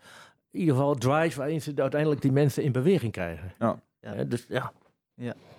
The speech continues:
Speaker 3: We gaan het zien.
Speaker 1: Ja, we gaan het
Speaker 2: Steven,
Speaker 1: zien.
Speaker 2: ik heb het, eh, woensdag benoemd. Of, eh, ehm, vrijdag benoemd. Eh, de Toto K N V B-beker.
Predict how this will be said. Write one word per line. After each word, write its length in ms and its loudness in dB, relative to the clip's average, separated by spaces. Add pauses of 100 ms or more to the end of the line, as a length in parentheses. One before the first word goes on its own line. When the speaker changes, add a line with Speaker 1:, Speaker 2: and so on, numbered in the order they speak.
(360)
Speaker 3:
We 120 0
gaan 120 4
het 120 2
zien. 280 0
Speaker 1:
Ja, 260 0
we 100 -14
gaan 120 -18
het 60 -14
Speaker 2:
Steven, 200 4
Speaker 1:
zien. 80 0
Speaker 2:
ik 80 -2
heb 120 -2
het, 140 -6
eh, 60 4
woensdag 360 2
benoemd. 380 0 (260)
Of, 120 -6
eh, 320 2
ehm, 180 -2
vrijdag 340 -2
benoemd. 320 -4 (520)
Eh, 200 2 (160)
de 160 0
Toto 340 4
K 40 -4
N 160 2
V 240 2
B-beker. 360 -2